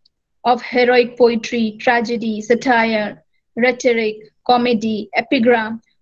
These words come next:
who marched up at the rear and who had been posted there at the beginning of the expedition, that he might not revolt to the enemy whom he was suspected to favor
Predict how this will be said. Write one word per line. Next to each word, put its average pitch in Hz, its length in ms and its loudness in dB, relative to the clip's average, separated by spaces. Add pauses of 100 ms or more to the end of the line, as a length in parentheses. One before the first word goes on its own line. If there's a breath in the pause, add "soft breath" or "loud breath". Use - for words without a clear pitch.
who 311 120 4
marched 269 440 0
up 220 260 -2 (140)
at 233 160 2
the 247 160 4
rear 220 380 -4 (120)
and 226 220 4
who 269 180 2
had 240 280 2
been 311 300 2
posted 233 600 2 (340)
there 247 280 4
at 254 220 -2
the 254 100 0
beginning 254 440 -2
of 247 160 -2
the 240 120 -2
expedition, 220 880 -2
that 214 260 -2
he 277 240 -2
might 254 340 0
not 294 320 0 (360)
revolt 262 500 4
to 320 100 -4
the 277 180 0
enemy 269 640 2 (120)
whom 330 220 4
he 269 280 0
was 269 320 4
suspected 254 640 0
to 262 140 -6
favor 269 500 0